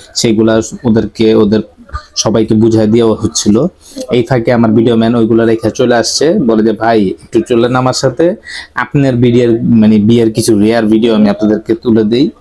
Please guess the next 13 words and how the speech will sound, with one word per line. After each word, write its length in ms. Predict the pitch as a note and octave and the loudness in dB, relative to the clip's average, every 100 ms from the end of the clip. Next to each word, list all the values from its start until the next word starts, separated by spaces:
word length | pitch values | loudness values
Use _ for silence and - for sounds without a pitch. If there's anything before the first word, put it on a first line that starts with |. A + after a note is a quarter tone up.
| _ - - - | _ -20 -14 -4
যদি 200 | G#2+ B2 | 0 2
এই 120 | B2 | 0
ভিডিওটা 400 | A#2+ A#2 A#2+ B2+ | 0 2 0 0
আপনার 280 | B2 B2 B2 B2 B2 | -2 0 0 0 -2
না 140 | C3 | -2
করে 240 | C3 B2+ A#2 | 0 0 2
দেই, 180 | A2 G2+ | 0 0
তাহলে 220 | A2+ A#2 | 0 0
আপনি 280 | A2+ A#2+ A2+ | -2 -4 -4
করবেন 300 | A#2 A2 A2 | 0 0 0
যে, 80 | |
'ভাই, 280 | G#2 A2 A2+ | 0 0 2
আমি 160 | A2 | 2